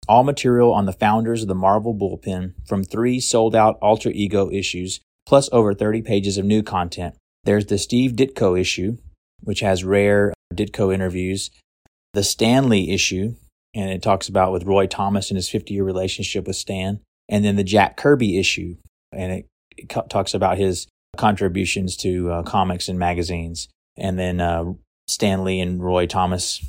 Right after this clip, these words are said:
uh, talking about Jack as well. Whether you miss these issues or can't live without the extensive new material on Ditko, Lee, and Kirby, it is sure to be an amazing, astonishing, and fantastic tribute to the main men who made Marvel.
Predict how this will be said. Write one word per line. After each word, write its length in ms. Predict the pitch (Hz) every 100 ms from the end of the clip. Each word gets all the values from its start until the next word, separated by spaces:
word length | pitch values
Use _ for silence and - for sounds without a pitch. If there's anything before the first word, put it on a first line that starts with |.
| - - - - -
uh, 140 | 92
talking 320 | 85 98 87
about 320 | 90 87 85 - _ _ -
Jack 320 | - 85 -
as 120 | -
well. 260 | 90 85 78 _ _
Whether 260 | - 104 110
you 120 | 107
miss 180 | 123 135
these 180 | 135 117
issues 360 | 123 123 113
or 40 | 107
can't 240 | 127 117
live 140 | 110 101
without 320 | 104 104 104
the 60 |
extensive 480 | 95 - 120 117 110
new 160 | 107 107
material 500 | 98 - 107 107 101
on 180 | 90 92
Ditko, 480 | 104 - 110 104
Lee, 300 | 98 98 98
and 140 | 95 95
Kirby, 420 | - 92 92 92 _ _ -
it 120 | 107
is 60 | 104
sure 240 | - 123
to 80 | 120
be 140 | 113
an 80 | 110
amazing, 560 | 98 101 107 104 107 107
astonishing, 720 | 92 - 110 110 104 113 110
and 160 | 95 90
fantastic 640 | 95 95 107 104 - 101
tribute 380 | - 104 98 90
to 80 | -
the 80 | 95
main 340 | 98 101 101
men 260 | 95 95 95
who 340 | 95 90 87 - _ -
made 240 | 101 92
Marvel. 420 | 92 92 90 90